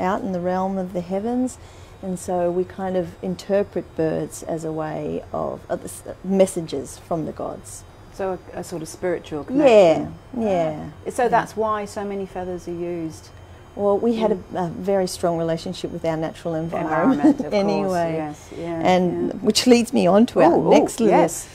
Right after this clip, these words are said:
Speaker 1: um, object, which I'll just take out from the tray here. This is a, a papahoia, a,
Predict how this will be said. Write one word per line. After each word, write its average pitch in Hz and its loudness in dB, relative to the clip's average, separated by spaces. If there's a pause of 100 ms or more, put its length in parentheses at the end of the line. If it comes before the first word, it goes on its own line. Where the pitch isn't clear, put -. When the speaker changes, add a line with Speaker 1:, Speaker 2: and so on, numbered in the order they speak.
(340)
Speaker 1:
um, 165 2
object, 185 0
which 185 -6
I'll 170 -2
just - -8 (240)
take - -8
out 185 -4
from 196 -8
the 180 -2
tray 190 -2
here. 254 -2 (640)
This 208 -4
is 196 0
a, 170 6 (220)
a 170 2 (140)
papahoia, 226 -2
a, 214 2